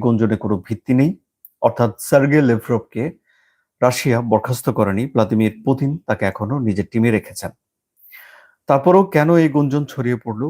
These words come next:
কোন কোন ঘটনা থেকে, এবং এইসব ঘটনার বেশ কিছু গুরুত্বপূর্ণ ইঙ্গিত দিচ্ছে, যে ইঙ্গিতগুলো, আহ, পত্রপত্রিকাতে খুব খোলামেলাভাবে যে লেখা হয়েছে তা নয়,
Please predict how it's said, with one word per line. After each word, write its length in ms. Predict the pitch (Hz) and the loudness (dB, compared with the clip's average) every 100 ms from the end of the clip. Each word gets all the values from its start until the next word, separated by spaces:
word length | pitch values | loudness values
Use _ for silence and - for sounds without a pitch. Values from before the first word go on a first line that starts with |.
| - | -6
কোন 100 | 131 110 | -8 -4
কোন 100 | 120 - | -4 -4
ঘটনা 260 | 110 110 110 | -6 -4 -4
থেকে, 180 | 107 147 165 _ _ _ _ _ 113 | -6 -12 -12 _ _ _ _ _ 0
এবং 120 | 113 120 | 4 4
এইসব 200 | - 131 - | 2 -2 -2
ঘটনার 380 | 117 113 131 107 - - 123 | -6 -2 0 0 -2 -4 -2
বেশ 120 | 143 - | -2 -6
কিছু 160 | 117 - | -10 -6
গুরুত্বপূর্ণ 440 | 127 110 120 120 113 104 | -4 -4 -4 -2 0 0
ইঙ্গিত 220 | 95 101 | -2 -4
দিচ্ছে, 280 | 104 - - 180 - _ _ - 110 | -4 -6 -6 -6 -6 _ _ -10 -2
যে 80 | 110 | 0
ইঙ্গিতগুলো, 460 | 107 107 101 113 147 190 _ _ _ _ _ _ 127 | 0 -2 -2 0 0 -2 _ _ _ _ _ _ -2
আহ, 160 | 123 123 120 | 0 0 2
পত্রপত্রিকাতে 720 | 135 135 127 131 - 123 113 - | -2 0 -2 -2 -2 -2 -2 -2
খুব 100 | 156 - - | -2 -4 -2
খোলামেলাভাবে 680 | 143 139 127 117 107 107 104 | 2 4 4 2 0 -4 -2
যে 60 | 104 | -4
লেখা 200 | 98 - 98 | -4 -6 -10
হয়েছে 240 | 95 - - | -10 -12 -16
তা 80 | 95 80 | -14 -14
নয়, 140 | - | -16